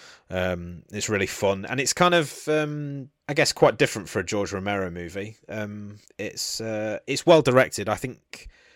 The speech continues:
compared to the first pick, there's some definite shot choices in here, and along with the cinematography, it's,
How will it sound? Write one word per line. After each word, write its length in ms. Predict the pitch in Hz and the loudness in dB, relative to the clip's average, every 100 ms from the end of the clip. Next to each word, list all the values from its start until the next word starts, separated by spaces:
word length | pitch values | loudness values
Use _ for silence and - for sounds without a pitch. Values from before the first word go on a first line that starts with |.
| _ | _
compared 420 | - 117 110 120 | 0 8 10 8
to 100 | - | 2
the 80 | 107 | -8
first 420 | - 113 107 - | -2 0 0 -2
pick, 220 | - 95 - | -6 -8 -8
there's 120 | 90 | -10
some 160 | 98 | -10
definite 460 | 90 95 - 92 - _ - | -8 -10 -8 -12 -12 _ -8
shot 300 | - 110 - | -2 -2 -2
choices 440 | 104 92 98 92 | -4 -4 -6 -8
in 100 | 90 | -8
here, 400 | 92 92 90 90 | -6 -4 -4 -6
and 300 | 87 85 - 95 | -10 -12 -16 -8
along 200 | 92 92 | -8 -8
with 160 | 85 | -6
the 100 | - | -6
cinematography, 600 | 90 80 98 90 82 87 | -6 -6 -8 -8 -10 -10
it's, 300 | 82 - - | -6 -6 -8